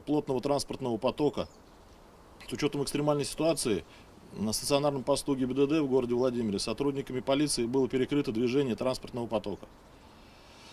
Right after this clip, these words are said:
Автомобиль удалось остановить, однако при попытке сотрудников полиции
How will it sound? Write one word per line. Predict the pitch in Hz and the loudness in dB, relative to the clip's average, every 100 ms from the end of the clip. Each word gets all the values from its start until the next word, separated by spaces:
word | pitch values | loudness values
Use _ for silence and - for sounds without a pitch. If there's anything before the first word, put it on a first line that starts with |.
| - - | -20 -16
Автомобиль | - - 135 151 143 | -10 0 4 6 6
удалось | 147 147 - | 6 6 2
остановить, | - 143 156 170 143 | 0 2 6 6 4
однако | 117 139 131 | 2 2 0
при | 123 | -2
попытке | 135 139 151 143 | 2 2 2 0
сотрудников | - 135 147 135 127 - | 0 0 0 -2 -4 -2
полиции | 139 139 127 135 113 | 2 2 2 0 0